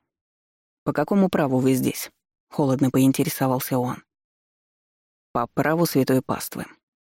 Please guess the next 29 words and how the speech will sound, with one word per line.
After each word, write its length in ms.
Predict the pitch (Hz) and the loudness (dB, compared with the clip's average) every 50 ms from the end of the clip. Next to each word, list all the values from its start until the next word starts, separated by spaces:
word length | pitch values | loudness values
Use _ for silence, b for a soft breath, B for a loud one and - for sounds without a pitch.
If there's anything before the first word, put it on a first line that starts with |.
| _ _ - | _ _ -6
Человек 420 | - - 170 170 175 196 196 - - | -2 0 2 4 4 4 2 2 0
в 60 | - | -4
черном 380 | - - 190 185 180 175 170 170 | -2 0 2 4 4 6 6 6
явно 340 | 165 165 165 165 160 156 | 4 4 2 4 4 4
наслаждался 640 | 156 151 - - 156 147 147 156 156 131 131 - - 143 | 4 4 4 2 0 0 0 0 0 0 0 0 2 2
моментом. 640 | 135 143 151 143 120 117 120 - - - 180 - _ _ _ _ _ _ _ _ _ _ _ _ _ | 4 6 6 4 4 2 -2 -6 -6 -8 -8 -10 _ _ _ _ _ _ _ _ _ _ _ _ _
«К 60 | - | -8
сожалению, 640 | - - 131 123 120 120 123 123 127 131 127 131 127 127 | -4 -2 0 0 2 2 2 4 4 4 6 4 4 2
в 40 | |
этом 280 | 131 123 - 127 131 127 | 2 2 2 2 2 2
доме 240 | 135 127 131 131 123 | 4 4 4 2 2
произошло 500 | - 135 131 131 139 135 131 - - 147 | 2 0 0 2 0 0 -2 -2 -4 -4
преступление». 720 | - - - - - 160 - 180 151 135 123 113 117 - - _ _ _ _ _ _ _ _ _ _ _ _ _ _ _ _ _ _ _ _ _ _ _ _ _ _ - | -4 -4 -6 -4 -4 -4 0 2 0 0 0 -2 -6 -10 -14 _ _ _ _ _ _ _ _ _ _ _ _ _ _ _ _ _ _ _ _ _ _ _ _ _ _ -2
«И 100 | 139 120 | -2 0
поэтому 580 | - - 131 135 131 156 - 165 156 151 139 | 0 0 0 0 2 2 4 4 4 4 6
вы 140 | 135 143 143 | 4 4 4
вырываетесь 580 | 139 143 139 135 135 135 135 135 - 139 127 - | 4 4 2 2 2 2 2 0 0 0 -2 0
ко 120 | - 143 | 0 2
мне 200 | 135 135 131 127 | 4 4 4 2
в 60 | - | 0
спальню?» — 380 | - - - 170 185 175 151 - - _ _ _ _ _ _ _ _ _ | -4 -4 -2 0 0 0 0 -2 -4 _ _ _ _ _ _ _ _ _
фыркнул 480 | - - 151 135 - - 139 139 135 - | -2 0 0 0 2 2 2 2 2 2
принц 300 | - 147 131 127 - - | 2 2 2 2 2 0
Ричиони. 540 | 135 135 - - 147 127 123 123 110 - - _ _ _ _ _ _ _ _ _ _ _ - | 0 0 2 2 0 0 0 -2 -6 -10 -14 _ _ _ _ _ _ _ _ _ _ _ 0
«О, 340 | 170 175 165 143 135 131 131 | 2 2 4 4 4 4 4
вижу, 300 | 135 143 147 143 151 147 | 4 4 4 6 6 6
мы 140 | 147 143 | 6 4
вам 240 | 139 139 139 139 143 | 4 4 4 4 4
помешали». 600 | - 139 139 139 139 - - 220 208 170 - - | 4 4 4 4 2 2 2 2 0 0 -2 -4